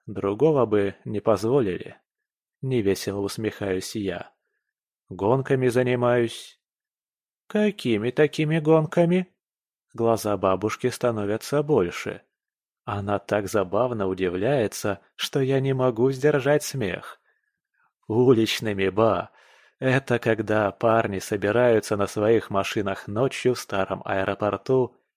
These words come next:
и гоняют, кто быстрее». «Так же разбиться можно, Кирюш»,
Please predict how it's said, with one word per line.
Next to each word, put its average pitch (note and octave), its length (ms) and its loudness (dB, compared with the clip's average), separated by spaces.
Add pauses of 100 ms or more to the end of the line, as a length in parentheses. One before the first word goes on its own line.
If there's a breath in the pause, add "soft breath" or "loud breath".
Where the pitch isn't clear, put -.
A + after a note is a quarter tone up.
(120)
и E3+ 220 2
гоняют, D3 640 2
кто C#3 300 0
быстрее». G2 760 0 (920)
«Так G3+ 300 2
же G3+ 160 2
разбиться F3 720 2
можно, A#2+ 500 -2
Кирюш», F3 760 0